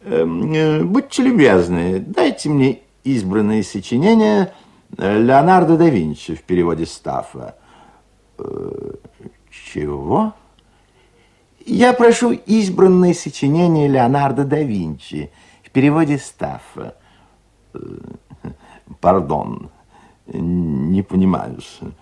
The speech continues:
У нас тут скобяная торговля. Эм, вот я и говорю, в переводе Стаффа два тома". "Извиняюсь, но вы, кажется,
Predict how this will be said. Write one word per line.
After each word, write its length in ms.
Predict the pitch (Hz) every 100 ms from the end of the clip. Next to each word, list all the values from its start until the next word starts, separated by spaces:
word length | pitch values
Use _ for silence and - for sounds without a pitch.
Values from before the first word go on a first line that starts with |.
| _ _ _ _ _ _
У 320 | - - 87
нас 400 | 87 98 120 -
тут 240 | - 120
скобяная 1040 | - - - 113 95 95 90 143 208 214 131
торговля. 800 | - 80 73 62 62 53 - - _ _ _ _
Эм, 440 | - 117 135 - 175
вот 220 | 277 -
я 100 | 320
и 60 | 302
говорю, 400 | 285 233 147 151
в 80 |
переводе 560 | - 131 135 175 339 -
Стаффа 720 | - - - - - - -
два 320 | - 78 107
тома". 580 | 160 - 67 64 60 62 _ _ _ _ _ _ _ - 107 73 - 73 - _ -
"Извиняюсь, 1000 | 76 - 57 58 85 90 92 69 53 -
но 240 | 64 82
вы, 100 | 76
кажется, 540 | 78 90 87 - 90